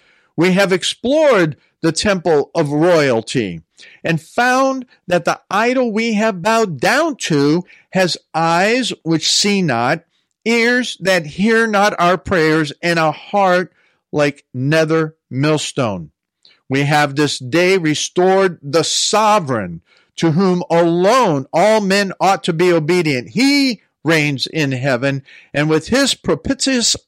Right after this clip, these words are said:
eye beholds his subjects, assuming that freedom of thought and dignity of self-direction which he bestowed on them from the rising to the setting sun. May his kingdom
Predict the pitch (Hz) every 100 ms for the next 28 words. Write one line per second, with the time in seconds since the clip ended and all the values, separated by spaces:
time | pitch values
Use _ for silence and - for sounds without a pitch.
0 | 165 156 131 131 151 143 156 170 214 220
1 | 220 - 214 - 202 165 143 165 - -
2 | - 160 151 - 226 190 170 160 - -
3 | 233 240 269 240 220 240 - 190 151 143
4 | 147 - _ - 165 143 151 233 240 208
5 | 233 226 - 160 - 196 185 208 196 165
6 | - - 147 143 - - _ 147 143 -
7 | 254 285 214 165 - 151 131 127 127 127
8 | 123 131 127 123 131 - _ _ _ _
9 | _ 151 147 147 - 131 127 139 165 185
10 | 170 202 190 - 143 131 - 175 185 185
11 | 165 _ _ - - - 170 127 120 123
12 | - _ _ 143 143 131 220 269 147 -
13 | - _ - 175 147 120 113 101